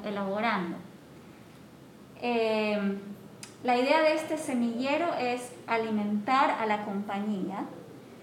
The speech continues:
La idea de este semillero es que estos jóvenes bailarines se conviertan en futuros profesionales. Esta es la misión,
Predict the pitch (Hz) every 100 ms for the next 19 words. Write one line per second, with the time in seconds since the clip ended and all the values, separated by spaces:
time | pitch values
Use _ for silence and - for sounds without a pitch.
0 | - - - 226 226 247 254 254 262 277
1 | 247 226 214 233 247 240 233 233 - 226
2 | 226 - 247 240 - - - - 254 247
3 | 240 240 240 208 196 202 214 226 240 -
4 | 220 202 196 208 208 208 240 - 208 208
5 | 196 240 233 247 - 196 185 185 185 185
6 | 240 185 - - - - - - - -
7 | - - - - - - 285 - 330 294
8 | 302 302 - 247 233 220 220 233 - 277
9 | 269 277 285